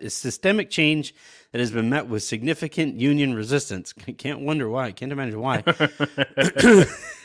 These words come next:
He follows that up with, "In a wake of large market contenders, Golden State, Brooklyn, and the Los Angeles Clippers." It's offensive that the Lakers aren't here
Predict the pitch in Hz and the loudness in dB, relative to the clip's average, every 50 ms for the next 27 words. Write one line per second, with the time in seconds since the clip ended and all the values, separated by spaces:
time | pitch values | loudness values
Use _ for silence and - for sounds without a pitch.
0 | - - - - 202 - - - 202 190 - - 185 170 - 226 208 185 180 175 | -16 -6 0 0 0 2 4 4 4 4 4 4 2 4 6 6 6 6 6 4
1 | 156 156 151 151 147 139 131 127 123 - - - - - - - - _ _ 151 | 2 2 4 6 6 6 4 4 0 -4 -14 -20 -20 -20 -20 -20 -20 _ _ 4
2 | 156 156 151 156 - 160 151 170 170 156 156 165 185 220 196 202 185 160 143 139 | 4 4 4 2 0 2 4 6 6 6 6 6 4 4 4 2 0 0 0 0
3 | 143 147 165 185 185 170 139 151 165 156 156 160 151 - 170 165 156 - - - | 0 2 2 2 2 0 -2 -2 0 2 2 2 0 0 -2 -4 -4 -4 -6 -4
4 | - 135 127 - 160 139 123 113 113 113 - - 123 120 120 113 - - 139 139 | -4 -4 -2 -4 -6 -6 -6 -6 -8 -8 -8 -6 -6 -6 -6 -6 -4 -2 -2 -2
5 | 117 117 127 123 - - 139 131 127 - - 113 113 110 110 113 113 - - 127 | -2 -4 -6 -6 -4 -4 -4 -4 -4 -4 -6 -6 -6 -4 -6 -6 -6 -6 -8 -8
6 | 127 120 117 110 101 - - - 139 - - 101 95 90 - - - 104 - 101 | -8 -8 -8 -8 -8 -10 -8 -6 -8 -6 -6 -10 -14 -14 -14 -14 -14 -12 -10 -12
7 | 92 - _ _ - 117 117 107 - 104 90 95 92 87 - 104 98 98 95 92 | -12 -12 _ _ -4 -4 -4 -4 -8 -12 -12 -14 -16 -14 -14 -12 -12 -10 -12 -12
8 | - 92 87 90 87 95 95 - - 101 95 92 90 98 | -14 -18 -20 -20 -20 -20 -20 -18 -18 -18 -18 -18 -18 -20